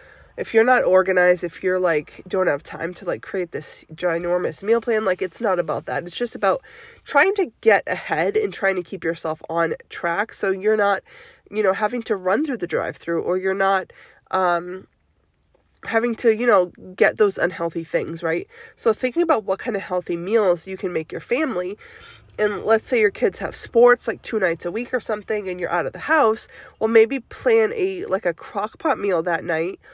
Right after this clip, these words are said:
or plan, like, to make sandwiches you can bring to the, the sports games or whatever.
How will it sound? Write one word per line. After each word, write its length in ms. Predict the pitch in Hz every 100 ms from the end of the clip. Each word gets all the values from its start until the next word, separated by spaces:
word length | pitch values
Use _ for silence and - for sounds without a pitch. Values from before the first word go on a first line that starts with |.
| - -
or 160 | - 202
plan, 420 | - 226 214 214
like, 260 | 196 190 - -
to 100 | -
make 200 | 208 202
sandwiches 680 | - 185 240 220 170 151 165 -
you 140 | 185
can 140 | 180
bring 180 | 175 185
to 120 | 175
the, 260 | 180 175 139 - _ -
the 420 | 175 156 156 156 _ -
sports 500 | - - 269 - - - 170
games 340 | 175 156 180
or 80 | 175
whatever. 520 | 190 349 285 113